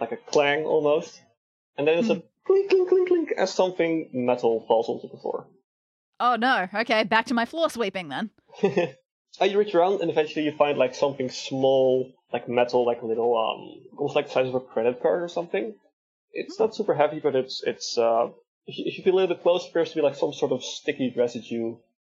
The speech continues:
Speaker 1: or maybe it was, it wasn't taped to the, uh, door properly or
Speaker 2: Gotcha.
Speaker 1: something.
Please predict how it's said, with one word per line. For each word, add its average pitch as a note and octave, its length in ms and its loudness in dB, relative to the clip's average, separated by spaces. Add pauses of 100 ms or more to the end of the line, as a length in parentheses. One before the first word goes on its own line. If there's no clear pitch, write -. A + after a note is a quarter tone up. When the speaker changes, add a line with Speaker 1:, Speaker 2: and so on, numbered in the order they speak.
Speaker 1:
or B2+ 80 0
maybe C#3 200 0
it C#3+ 60 -6
was, C3+ 240 -4
it C#3 120 0
wasn't D3 340 0
taped C3 280 -2
to B2+ 60 -6
the, A#2 220 2 (500)
uh, A2 340 -2 (500)
door B2 200 4
properly A2+ 440 -2
or A#2+ 80 -4
Speaker 2:
Gotcha. - 80 -10
Speaker 1:
something. B2 380 -6